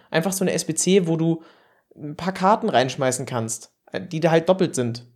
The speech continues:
Einfach so, wo du ein ordentliches Pack dafür bekommst oder so. Oder ein Player-Pick oder irgendwas. Aber das gibt's halt einfach nicht. Es gibt momentan, das S-B-C-Angebot ist dürftig.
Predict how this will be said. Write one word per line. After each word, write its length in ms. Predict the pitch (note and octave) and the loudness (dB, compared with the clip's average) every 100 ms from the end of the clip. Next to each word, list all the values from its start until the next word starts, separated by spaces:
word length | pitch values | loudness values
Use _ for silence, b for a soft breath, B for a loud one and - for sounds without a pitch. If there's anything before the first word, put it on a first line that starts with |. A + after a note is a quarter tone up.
| - | 0
Einfach 240 | E3+ F#3 | 2 2
so, 320 | F#3 F3 E3 D#3 | 4 2 2 0
wo 120 | D#3+ | 0
du 400 | E3 D3+ - - - | 2 0 -6 -18 -14
ein 560 | D#3 D#3 D#3+ E3+ - | -10 -8 -8 -8 -2
ordentliches 420 | E3+ F#3+ G3 E3+ | 2 4 2 -2
Pack 220 | - G#3 G#3 | -2 -4 -2
dafür 180 | F#3+ | -4
bekommst 420 | F3+ E3+ F3 F3 E3 | -4 0 0 0 -2
oder 140 | E3 | -2
so. 220 | D#3 E3 B B B B B B | 0 -4 B B B B B B
Oder 160 | D#3 | 0
ein 60 | D#3 | 0
Player-Pick 420 | F3 F3 F3 E3+ | 4 4 4 2
oder 120 | C3+ | 2
irgendwas. 640 | F3 A3 D3 C#3 - - _ _ | 4 4 4 2 0 -8 _ _
Aber 220 | - C#3+ B2+ | 0 2 2
das 180 | - - | -2 -6
gibt's 220 | D#3+ - | -4 0
halt 260 | B2+ A2 - | 0 0 -4
einfach 240 | B2+ A#2 | -8 -6
nicht. 180 | A#2+ A#2 | -6 -6
Es 120 | - | -6
gibt 200 | - F3 | -6 -4
momentan, 560 | C#3+ C#3+ C#3+ D3 C#3+ C#3+ - b b | -2 -2 0 0 2 0 -8 b b
das 120 | D3 | 0
S-B-C-Angebot 640 | E3+ F#3+ F3 F3+ F#3 - D3+ | 2 2 -2 2 2 2 -2
ist 160 | - C#3+ | -2 0
dürftig. 400 | C#3+ - A#2 | -2 -2 -12